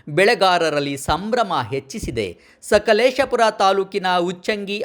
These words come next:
ಐಜೂರು, ಮಡಿಕೇರಿ ಮುಂತಾದ ಕೆಲವು ಹಳ್ಳಿಗಳನ್ನು ಬಿಟ್ಟರೆ ಎಲ್ಲಾ ಕಡೆ ಅರ್ಧ ಇಂಚಿನಿಂದ ಎರಡು ಇಂಚು ತನಕ ಮಳೆ ಬಿದ್ದಿದೆ. ಮೂಡಿಗೆರೆ ತಾಲೂಕಿನ ಆಸುಪಾಸು ಮಳೆ ಆಗಿರುವ ವರದಿ ಇದೆ. ಕೊಡಗು ಜಿಲ್ಲೆಯಲ್ಲಿ ಮಾತ್ರ ಸ್ವಲ್ಪ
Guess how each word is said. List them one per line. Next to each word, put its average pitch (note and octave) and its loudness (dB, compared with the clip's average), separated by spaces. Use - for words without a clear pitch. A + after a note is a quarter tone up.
ಐಜೂರು, F3 0
ಮಡಿಕೇರಿ E3+ 0
ಮುಂತಾದ D#3 0
ಕೆಲವು F3 0
ಹಳ್ಳಿಗಳನ್ನು C#3+ -2
ಬಿಟ್ಟರೆ E3+ 2
ಎಲ್ಲಾ F3+ 2
ಕಡೆ A3 0
ಅರ್ಧ E3 0
ಇಂಚಿನಿಂದ E3 -8
ಎರಡು G3 0
ಇಂಚು F#3 -6
ತನಕ C#3+ -4
ಮಳೆ B2+ 0
ಬಿದ್ದಿದೆ. C#3 -4
ಮೂಡಿಗೆರೆ C4 4
ತಾಲೂಕಿನ A#3 -2
ಆಸುಪಾಸು G3+ -2
ಮಳೆ F#3 2
ಆಗಿರುವ F3+ 2
ವರದಿ E3 2
ಇದೆ. A2 -4
ಕೊಡಗು B3+ 4
ಜಿಲ್ಲೆಯಲ್ಲಿ G#3+ 2
ಮಾತ್ರ G3+ -2
ಸ್ವಲ್ಪ B3 0